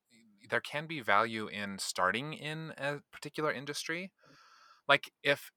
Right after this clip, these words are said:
if, um, if three companies in the same industry all of a sudden are all rec-,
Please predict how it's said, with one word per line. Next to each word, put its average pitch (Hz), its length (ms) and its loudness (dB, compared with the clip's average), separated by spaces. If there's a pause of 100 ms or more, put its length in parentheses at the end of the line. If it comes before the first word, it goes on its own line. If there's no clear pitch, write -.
if, 131 340 -2
um, 117 400 0 (500)
if 131 160 -2
three 156 800 -4 (1040)
companies 117 600 0
in 104 100 -2
the 101 80 -2
same 117 280 -2
industry 101 580 -4
all 101 180 4
of 107 80 -4
a 107 60 -6
sudden 104 340 -2
are 92 140 4
all 104 260 4
rec-, 101 360 2